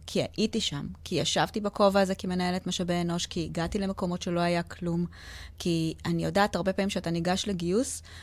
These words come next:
ואתה בכלל לא יודע מה אתה צריך לגייס, כי ה-, כי ה-D N A של הארגון הוא משהו מאוד מאוד מסוים, ולפעמים מגדירים איזשהו תפקיד שהוא לאו דווקא נכון עבורם.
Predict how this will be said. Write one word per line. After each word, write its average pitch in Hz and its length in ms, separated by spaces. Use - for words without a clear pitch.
ואתה 160 480
בכלל 170 220
לא 220 60
יודע 202 380
מה 185 160
אתה 185 140
צריך 175 320
לגייס, 160 580
כי 180 160
ה-, 160 220
כי 185 120
ה-D 208 260
N 208 40
A - 20
של 214 140
הארגון 170 280
הוא 175 80
משהו 180 220
מאוד 170 140
מאוד 180 180
מסוים, 170 420
ולפעמים 185 420
מגדירים 185 540
איזשהו 175 420
תפקיד 247 460
שהוא 165 340
לאו 185 200
דווקא 214 340
נכון 214 360
עבורם. 156 360